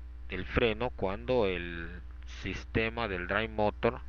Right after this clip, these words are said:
ya les dije, el dispositivo de la mano izquierda, el blanco,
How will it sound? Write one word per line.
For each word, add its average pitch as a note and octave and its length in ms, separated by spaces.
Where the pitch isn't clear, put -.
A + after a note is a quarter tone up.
ya F#2+ 100
les G2 180
dije, G#2 280
el A2 100
dispositivo G2 800
de F2 100
la F2 80
mano G2 220
izquierda, G#2+ 560
el A2+ 80
blanco, G2 560